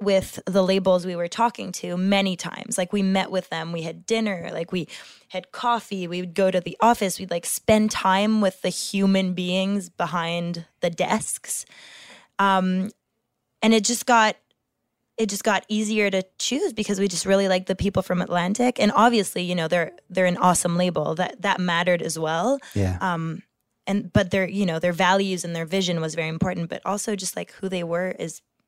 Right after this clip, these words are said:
Speaker 1: people. That's how we decided to go with Atlantic.
Speaker 2: Right. You know, you mentioned, like,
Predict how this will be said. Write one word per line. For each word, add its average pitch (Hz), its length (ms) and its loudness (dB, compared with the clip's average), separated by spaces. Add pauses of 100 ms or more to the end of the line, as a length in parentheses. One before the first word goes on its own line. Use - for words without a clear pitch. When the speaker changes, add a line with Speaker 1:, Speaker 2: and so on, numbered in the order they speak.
(140)
Speaker 1:
people. - 580 -10 (480)
That's - 160 -6
how 170 180 0
we 170 320 -6 (120)
decided 170 400 -4
to - 80 -12
go 185 180 -10
with 170 140 -14
Atlantic. 170 480 -10 (280)
Speaker 2:
Right. 101 300 -2 (540)
You 190 100 4
know, 139 260 6
you 127 360 -2
mentioned, 110 340 0
like, 98 260 -2